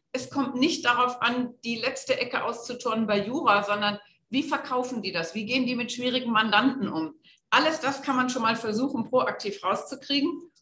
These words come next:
Und dann habe ich ein ganz großes Steckenpferd und da bin ich noch nicht besonders erfolgreich gewesen. Ich bin ein großer Verfechter von durchlässigen Systemen und Austausch. Ich würde schrecklich gerne mal einen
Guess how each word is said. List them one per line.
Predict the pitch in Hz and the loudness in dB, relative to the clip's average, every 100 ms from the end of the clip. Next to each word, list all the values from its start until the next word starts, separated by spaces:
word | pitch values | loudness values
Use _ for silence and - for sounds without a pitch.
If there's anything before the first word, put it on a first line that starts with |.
| _ | _
Und | 233 220 | 0 4
dann | 277 | 6
habe | 330 - 269 | 4 2 -2
ich | - | -4
ein | 233 | -4
ganz | 220 262 - | 0 0 0
großes | 262 285 262 | -2 -2 -2
Steckenpferd | - 247 269 269 262 254 247 | -2 0 0 2 2 2 -2
und | 233 | -2
da | 226 | -2
bin | 214 233 | -2 -4
ich | 233 | -6
noch | 226 | -6
nicht | 220 254 - | -4 -4 -2
besonders | 247 226 233 | -2 -2 -2
erfolgreich | 233 - 247 247 220 - | -6 -4 -4 0 0 0
gewesen. | 196 185 185 190 240 - _ _ | -6 -2 -2 -2 -8 -12 _ _
Ich | 202 | -8
bin | - 240 | -4 -4
ein | 226 214 | -2 -4
großer | 214 214 269 311 320 311 285 | -4 0 2 2 2 2 0
Verfechter | 269 247 262 247 - 247 233 233 - _ _ | 0 -4 -2 -2 0 2 2 0 -10 _ _
von | - 254 240 214 - | -2 2 2 0 -2
durchlässigen | 226 277 - 240 247 247 214 220 226 - _ _ | 0 0 2 0 0 -2 -4 -4 -4 -8 _ _
Systemen | 226 226 - 247 254 196 196 | -2 -2 2 4 6 4 2
und | 233 233 - | 2 2 4
Austausch. | 240 247 - 156 147 - | 4 2 0 0 0 -2
Ich | 240 - | -6 -4
würde | 262 254 | -4 -2
schrecklich | 254 - 233 302 320 277 269 | -2 -4 0 0 0 -2 -2
gerne | 226 220 240 247 247 - _ | 0 2 4 2 -2 -12 _
mal | 214 220 220 | 4 6 6
einen | 202 208 202 | 2 2 0